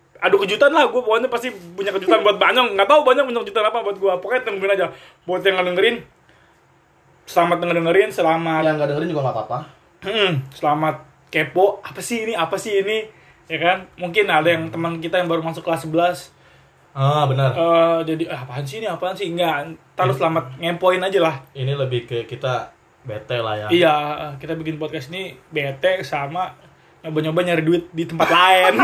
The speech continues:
Speaker 1: <laughs> Capek anjing kerja. Pengen kayak orang-orang penyiar radio, ngomong dapet duit.
Speaker 2: Sama menghibur circle-circle kita
Speaker 1: Iya.
Speaker 2: dulu di sekolah, ya kan?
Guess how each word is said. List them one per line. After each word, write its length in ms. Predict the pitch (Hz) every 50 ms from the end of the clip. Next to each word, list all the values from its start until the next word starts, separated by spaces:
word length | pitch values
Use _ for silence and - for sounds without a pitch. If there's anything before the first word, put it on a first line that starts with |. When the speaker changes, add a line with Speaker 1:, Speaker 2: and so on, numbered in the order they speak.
| - 285 320 381 415 - - - - - 330
Speaker 1:
<laughs> 580 | - - - 311 - - - - - - -
Capek 340 | 147 147 170 175 - 220 208
anjing 360 | 175 175 175 170 165 196 220 208
kerja. 420 | 185 190 185 190 - - 262 294 - - - - - - - - - _ _
Pengen 240 | _ 190 180 190 190
kayak 200 | 175 180 180 180
orang-orang 440 | 180 185 185 180 180 180 196 220 214
penyiar 280 | 202 202 196 190 190 175
radio, 540 | 175 175 170 170 175 180 208 226 233 226 -
ngomong 300 | 165 160 175 190 202 196
dapet 240 | 190 180 180 190
duit. 360 | 170 170 165 160 180 202 220 214 - _
Speaker 2:
Sama 240 | _ - 135 131 131
menghibur 420 | 127 127 127 120 123 127 123 127 123
circle-circle 720 | - - 127 120 117 - 120 117 - 127 120 120 - 120 110
kita 160 | 113 120 120
Speaker 1:
Iya. 220 | - 190 190 175 160
Speaker 2:
dulu 80 | 156
di 80 | 156 165
sekolah, 340 | 160 160 156 113 113 117 113
ya 140 | 123 117 117
kan? 160 | 120 127